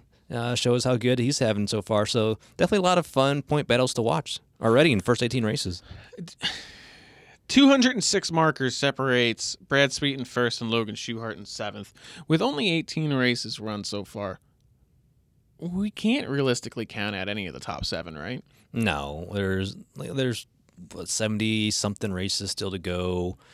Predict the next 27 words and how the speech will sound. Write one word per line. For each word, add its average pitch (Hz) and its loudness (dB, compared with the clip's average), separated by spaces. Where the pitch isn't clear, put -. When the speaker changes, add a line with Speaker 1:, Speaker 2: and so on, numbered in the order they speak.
Speaker 1:
something 98 -6
like 92 -6
that. 92 -2
There, 98 -4
there's 117 -6
so 127 4
much 98 0
that 87 -4
can 85 -8
happen 82 -6
this 82 -4
season. 80 -6
The 95 -4
kinda 123 -2
like 110 0
we 110 0
were 107 4
talking 98 -2
about 95 -2
earlier, 98 0
you 98 0
know, 101 0
Brad 107 2
can 117 -2
go 104 2
on 107 2
this, - 0